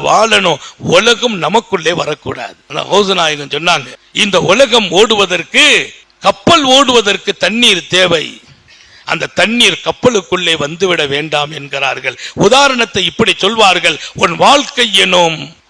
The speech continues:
கப்பல் ஓட வேண்டுமா, துன்யா வேணும், உலகம் வேணும்,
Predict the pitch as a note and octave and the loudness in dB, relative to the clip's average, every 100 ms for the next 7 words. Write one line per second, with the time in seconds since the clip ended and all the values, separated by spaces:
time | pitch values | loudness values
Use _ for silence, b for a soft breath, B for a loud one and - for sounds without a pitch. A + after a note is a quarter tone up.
0 | _ - F3 - G#3+ E3 E3 F#3+ E3+ D3 | _ -6 -4 -2 -2 0 0 0 0 -2
1 | C3+ C3+ D3 A3 D3+ - _ _ D3 F#3 | -4 -4 -2 -2 -4 -10 _ _ -6 -4
2 | G#3 G3 D3+ D#3+ D#3 B2+ - _ _ _ | -2 0 0 0 -2 -6 -16 _ _ _
3 | _ C#3 F3 G3+ F#3 D#3 E3 E3 A#2 | _ -4 -2 -2 -2 0 0 0 -6